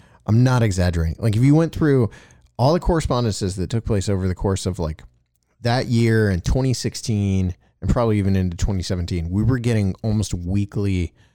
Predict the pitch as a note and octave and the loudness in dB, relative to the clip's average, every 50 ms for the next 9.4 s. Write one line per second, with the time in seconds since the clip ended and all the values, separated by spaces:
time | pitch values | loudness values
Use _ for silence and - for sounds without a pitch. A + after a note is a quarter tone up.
0 | _ _ - G#2 G2+ F#2+ F2+ - - F#2 E2+ F2+ F2 - - G2 F2+ - F#2 E2+ | _ _ -2 0 0 2 0 0 -2 -6 -4 -4 -4 -2 -2 -2 -2 -2 -2 -2
1 | - F2+ F2 - - - - - A2+ A2 G2+ F#2+ F2 E2+ D#2+ - - - E3+ E3+ | 0 0 0 0 -2 -2 -2 -2 0 0 2 2 0 0 -2 -4 -6 -2 0 2
2 | E3 D3+ C#3 - C#3 B2+ - B2 A2+ F#2+ D#2+ E2+ - D3 D#3 D#3+ C#3+ C#3 B2+ - | 2 2 0 0 0 0 0 0 -2 -2 -2 -4 -2 -2 -2 0 0 0 -2 -2
3 | - B2+ A#2 A#2 G#2+ - - - - - - - - - A#2+ B2 C#3+ E3 E3+ C#3+ | 0 -2 0 0 -2 -4 -6 -14 -20 -20 -20 -18 -8 -4 -2 0 0 2 0 -2
4 | - - D#3 D#3 D3 D3+ - - - - B2+ C3 C#3 C#3+ C#3+ D3 C#3+ B2+ - - | -2 -2 -2 -2 -2 -6 -8 -12 -10 -8 -4 0 2 4 4 4 2 0 -4 -8
5 | - _ _ _ - - - - _ _ _ _ _ _ _ - A2+ B2 - - | -16 _ _ _ -20 -20 -20 -20 _ _ _ _ _ _ _ -6 -6 -6 -6 -8
6 | _ - - A2+ A#2 C#3 C3+ - F3+ F3+ F3 F#3 F#3 F#3+ F#3 E3+ E3+ - C#3+ - | _ -8 -6 -2 -2 -2 -2 0 -2 -2 0 2 2 2 2 0 -2 -4 -4 -2
7 | - C3 C#3 C#3+ C#3+ C#3 D3 D3 D3 C#3+ C#3+ C#3+ C3+ B2+ _ _ _ _ _ _ | 0 0 0 2 2 2 2 2 2 2 2 0 0 -2 _ _ _ _ _ _
8 | - - C3+ - - D3+ C#3+ C#3 C3+ B2 G#2 F2 - - - G3 - - C#3+ A#2+ | -12 -10 -10 -8 -6 -4 -2 -2 0 0 -2 -4 -6 -8 -8 -8 -8 -6 -8 -8
9 | C3+ G#2+ A2+ A#2+ B2 - - - | -8 -8 -8 -10 -12 -14 -18 -20